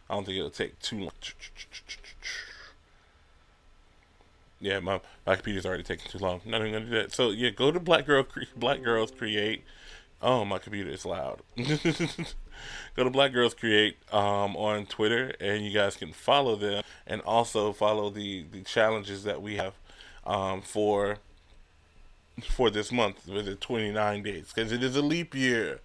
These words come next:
Leap year. Yes. Um, so I'm excited about that, and I want to go ahead and also tease you guys about a new project that I'm doing that is gonna be in conjunction with not only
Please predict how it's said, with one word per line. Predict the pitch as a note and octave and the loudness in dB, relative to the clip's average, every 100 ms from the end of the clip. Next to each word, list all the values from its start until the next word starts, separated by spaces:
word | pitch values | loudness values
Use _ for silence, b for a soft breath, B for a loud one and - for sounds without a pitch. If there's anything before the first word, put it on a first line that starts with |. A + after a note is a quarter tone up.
| - | -10
Leap | - A#3+ B3+ A#3 - | -2 2 2 2 4
year. | E3 C#3 A2 D#2+ - - - - - | 6 6 4 0 -6 -16 -20 -20 -14
Yes. | B1 - - - B B B B B B B B B B - | -12 -12 -16 -18 B B B B B B B B B B -4
Um, | G#2+ G#2 G2+ G2+ G#2 | 0 0 0 -4 -2
so | A2 G2 | 0 2
I'm | A2 | 0
excited | G#2+ A#2+ B2+ | 2 4 6
about | C3 A2 G2 | 4 2 0
that, | A2 G#2 D#2+ | -4 -6 -6
and | C#2 | -4
I | A2 G#2 G#2 | -2 0 0
want | G2+ G2+ G#2+ G#2 | -2 -2 -2 -2
to | - | -4
go | G#2 G2+ | -2 0
ahead | G#2 G2+ | 0 0
and | G2+ - | -2 -2
also | G#2 G#2+ - D2+ | 0 0 -4 -10
tease | - A#2 C#3+ B2 | -6 -6 -4 -4
you | G#2+ | -2
guys | G2 D2 G2+ G#2 | 0 0 -2 -4
about | G#2+ E2+ - | 0 0 -2
a | G2 | -6
new | G#2 G2 | -6 -4
project | - G2 F#2+ F2 | 2 2 2 -8
that | - - | -10 0
I'm | G#2 A#2+ B2+ G#2+ | 4 6 4 0
doing | G#2 G2 E2 G2+ | -2 -2 -6 -6
that | G2+ G#2 | -6 -4
is | G#2 | -4
gonna | G#2 G2+ | -4 -4
be | G2+ G2+ | -6 -8
in | G2 | -10
conjunction | G#2 G#2 G2+ - F#2+ | -4 -2 -2 -6 -8
with | G2 F#2 | -8 -2
not | A2+ B2 | 0 2
only | A2 A2+ G#2 | 0 -2 -4